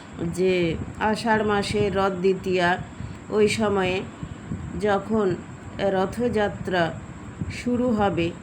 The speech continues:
তখনও হয় মধ্যিখানে পড়ে এইরকম অম্বুবাচীর একটা দিন বা টাইম, বা এইটা একটা পড়ে। তো এই অম্বুবাচীটা কি? আমরা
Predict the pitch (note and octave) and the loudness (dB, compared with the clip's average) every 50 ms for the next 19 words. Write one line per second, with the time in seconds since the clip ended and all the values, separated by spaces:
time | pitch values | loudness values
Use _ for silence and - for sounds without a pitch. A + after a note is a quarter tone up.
0 | - - - - - - - - - - - A3 G3+ G3+ G3+ - - B3+ C4 C4 | -12 -12 -12 -14 -14 -14 -14 -10 -6 -2 2 2 2 2 2 0 -2 0 2 2
1 | C4 C4 A#3+ - G3+ F#3+ F#3 F#3 F#3 F#3+ F#3+ G3 F#3+ F#3 - A#3+ A3+ - - A#3 | 2 2 2 2 2 2 2 2 2 2 2 0 0 -2 -4 -4 -4 -2 0 0
2 | A3+ A3+ A#3 A3 A3 - G3+ F3+ E3+ D#3 D3 - - - - - - - - - | 2 2 2 0 0 0 0 0 2 0 0 -4 -6 -10 -10 -10 -12 -14 -12 -12
3 | - - - - - - - G#3 A3 A3+ A3+ G#3+ - - G#3 G#3 A#3 C4+ C#4 - | -12 -12 -12 -12 -8 -2 2 4 4 4 4 2 0 2 2 2 2 2 -2 -4
4 | - - - - - - G3 G#3+ A3+ A3 A#3+ A#3 G#3+ G3+ G3 G3 - - A#3+ B3+ | -8 -12 -12 -12 -4 0 2 2 4 4 4 4 6 4 4 2 -2 -6 -4 -4
5 | C4 - - - G3 G3 F#3+ - - - A3+ A#3+ C4+ D#4 - - - - E3+ D#3 | -4 -4 -2 0 0 0 0 -2 0 2 2 2 2 2 -2 -8 -8 -6 -6 -4
6 | D#3 F#3 G3+ G#3 A3+ C4 D#4 D#4 - - G#3+ F3 F3+ F3 F3+ F#3 E3+ - - G3 | -2 0 0 0 2 0 0 -2 -4 -8 -4 0 2 2 2 2 0 -2 0 2
7 | E3+ F3 F#3+ G3 A3 B3 D4 E4+ D4+ B3+ F#3+ E3+ E3+ E3 E3 D#3+ - - - - | 4 4 4 4 4 2 2 0 0 -2 -2 2 4 4 6 4 4 2 -2 -10
8 | - - - - - - - - - - - - F#3 G#3+ A3+ A3 A3+ B3 B3+ A3 | -12 -12 -16 -16 -16 -14 -14 -12 -12 -12 -4 0 2 2 4 4 4 4 4 4
9 | F3+ - - C4+ D4 D#4 - - F#3+ E3+ D#3+ D3+ - - - - - - - - | 2 0 -2 -2 -2 -2 -2 -2 0 0 0 0 -2 -6 -8 -10 -12 -10 -10 -10
10 | - - - - - - - F#3+ F#3 F#3 - - F#3 A#3+ C4 - - G#3+ G#3+ A3 | -10 -10 -12 -12 -8 -2 2 2 2 2 2 2 2 2 2 2 4 6 6 6
11 | A#3 B3+ A#3+ D#4+ D4+ D#4 D4+ D4+ D4 D4 - D4+ D4+ C#4 - D#4+ D#4+ - - - | 6 4 4 2 4 4 4 4 4 2 0 -2 0 2 2 0 0 0 0 -2
12 | G#3+ F#3+ D3+ C#3+ - - - - - - - G3 A3 A3+ A3+ B3+ | 0 0 0 0 -2 -6 -8 -12 -8 -2 0 2 2 6 8 6